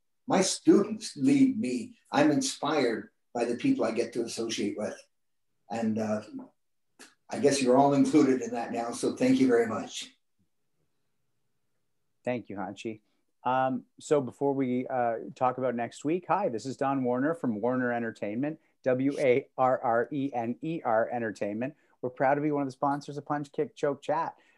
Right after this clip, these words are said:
Speaker 2: We encourage you to visit our website at warner entertainment dot com. Get your free copy of Warriors Magazine today.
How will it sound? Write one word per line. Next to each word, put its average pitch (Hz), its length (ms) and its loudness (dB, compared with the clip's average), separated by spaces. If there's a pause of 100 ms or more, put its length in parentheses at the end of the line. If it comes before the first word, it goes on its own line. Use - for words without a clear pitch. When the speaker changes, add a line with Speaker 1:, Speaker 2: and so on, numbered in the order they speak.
Speaker 2:
We 127 80 0
encourage 139 420 2
you 143 80 0
to 127 60 -2
visit 123 280 -4
our 120 60 2
website 131 500 0
at 165 180 -2
warner 123 420 2
entertainment 110 540 -2
dot 98 240 0
com. 101 300 -2 (300)
Get 127 140 0
your 117 100 -6
free 143 300 2
copy 139 540 0
of 131 120 -6
Warriors 113 440 2
Magazine 104 500 -4
today. 98 380 -6